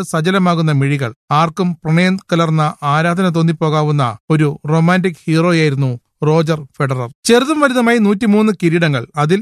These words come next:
ഇരുപത് ഗ്രാൻഡ് സ്ലാമുകൾ, ഒളിമ്പിക്സിൽ സ്വർണവും വെള്ളിയും, ഡേവിസ് കപ്പിലും ഹോപ്പ്മാൻ കപ്പിലും രാജ്യത്തിന് കിരീട നേട്ടങ്ങൾ, മുന്നൂറ്റിപ്പത്ത് ആഴ്ചകൾ, അതിൽ ഇരുന്നൂറ്റിമുപ്പത്തിയേഴ് ആഴ്ചകൾ തുടർച്ചയായി, ലോക റാങ്കിലെ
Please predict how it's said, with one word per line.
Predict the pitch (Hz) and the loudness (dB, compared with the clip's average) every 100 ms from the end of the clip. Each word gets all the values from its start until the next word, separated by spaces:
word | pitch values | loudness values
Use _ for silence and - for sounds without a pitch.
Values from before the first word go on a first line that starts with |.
| - | -2
ഇരുപത് | 160 185 196 | -2 0 0
ഗ്രാൻഡ് | 185 156 160 170 | 0 0 -2 -2
സ്ലാമുകൾ, | 190 151 139 113 _ - | -2 -2 -2 -6 _ 0
ഒളിമ്പിക്സിൽ | 185 202 208 220 226 | 2 2 2 -2 -8
സ്വർണവും | - - 175 180 196 196 | -10 -2 0 0 0 0
വെള്ളിയും, | 165 151 131 113 _ 147 | 0 0 -2 -4 _ -2
ഡേവിസ് | 165 190 - | 0 0 -2
കപ്പിലും | 185 175 185 - _ | -4 -2 -2 -4 _
ഹോപ്പ്മാൻ | 180 202 - 220 208 | -2 -2 -2 -2 -2
കപ്പിലും | 185 175 214 190 | -2 -2 0 0
രാജ്യത്തിന് | 180 175 170 165 185 | 0 -2 -4 -2 -2
കിരീട | - 165 175 | -2 -2 0
നേട്ടങ്ങൾ, | 160 139 131 113 - - | 0 0 -2 -8 -12 0
മുന്നൂറ്റിപ്പത്ത് | 160 180 185 175 180 160 220 - | 2 4 2 -2 -4 -2 -4 0
ആഴ്ചകൾ, | 151 139 135 110 - | -2 -2 -6 -8 -4
അതിൽ | 143 190 180 | -2 -2 -2
ഇരുന്നൂറ്റിമുപ്പത്തിയേഴ് | 156 160 170 170 156 202 180 190 180 | 0 0 2 0 0 -2 0 0 2
ആഴ്ചകൾ | 156 143 156 196 | 0 -2 -6 -4
തുടർച്ചയായി, | 175 151 160 165 117 - _ - | -4 -4 -2 -2 -2 -8 _ -2
ലോക | 151 170 | 0 2
റാങ്കിലെ | 170 160 156 | 0 0 0